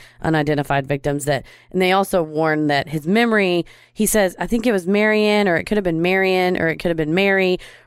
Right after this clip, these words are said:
or, you know, he's, he can be off a little bit on certain details, but the drawings they've matched exactly, and usually the dates are reasonably close.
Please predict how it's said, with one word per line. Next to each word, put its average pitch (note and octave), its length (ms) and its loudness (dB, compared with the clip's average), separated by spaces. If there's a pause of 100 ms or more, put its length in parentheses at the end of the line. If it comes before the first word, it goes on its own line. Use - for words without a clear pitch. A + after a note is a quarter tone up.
(100)
or, F#3 260 2
you G#3 140 -2
know, G3 100 2
he's, G3+ 320 0
he - 400 -4
can G3 200 -2
be F#3+ 220 0
off F3 300 -2
a E3 40 -4
little E3 260 0
bit E3+ 160 0
on D#3+ 140 0
certain D#3+ 340 -2
details, D#3 380 -2
but C#3+ 180 -6
the D3 80 0
drawings D#3 600 0
they've C#3+ 240 -2
matched C3+ 400 -2
exactly, C3+ 560 -2 (240)
and G3 140 2
usually G3 300 2
the D3+ 100 -2
dates D3 340 -2
are C#3+ 120 0
reasonably C3 560 -2
close. C3+ 640 -6